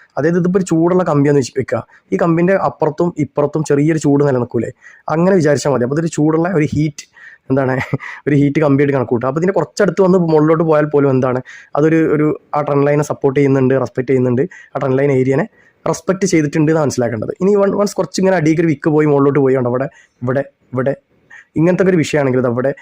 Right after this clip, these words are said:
ഇങ്ങനത്തെ ഒരു വിഷയമാണെങ്കിലും ഇതൊക്കെ ഇതിനെ റെസ്പെക്ട് ചെയ്തിട്ടുണ്ട് എന്നുള്ളത് തന്നെയാണ് ഇതിൻ്റെ അർത്ഥം. അപ്പോൾ ഈ ഒരു ബോഡി, ഈ ഒരു ബോഡി ഇത് രണ്ടും നല്ല വൃത്തിക്കാണ് നിൽക്കുന്നത്,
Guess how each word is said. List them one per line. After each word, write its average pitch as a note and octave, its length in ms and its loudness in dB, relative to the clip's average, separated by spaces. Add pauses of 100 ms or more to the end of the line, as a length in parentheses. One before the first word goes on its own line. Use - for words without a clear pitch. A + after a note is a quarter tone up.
(200)
ഇങ്ങനത്തെ E3 240 0
ഒരു D#3+ 100 2
വിഷയമാണെങ്കിലും B2+ 460 -2
ഇതൊക്കെ E3+ 180 -2
ഇതിനെ F3 180 0
റെസ്പെക്ട് C#3+ 360 -6
ചെയ്തിട്ടുണ്ട് C3+ 480 -2
എന്നുള്ളത് B2+ 280 -2
തന്നെയാണ് A#2+ 300 -2
ഇതിൻ്റെ C3 180 -2
അർത്ഥം. - 180 -12 (240)
അപ്പോൾ G3 180 2 (440)
ഈ - 20 2 (160)
ഒരു G#3+ 120 4 (240)
ബോഡി, C#3+ 300 4 (200)
ഈ - 20 0 (100)
ഒരു D#3+ 140 2
ബോഡി B2+ 200 2
ഇത് F#3 120 0
രണ്ടും D#3+ 200 0
നല്ല C#3+ 140 0
വൃത്തിക്കാണ് C3+ 440 -2
നിൽക്കുന്നത്, A2 260 -6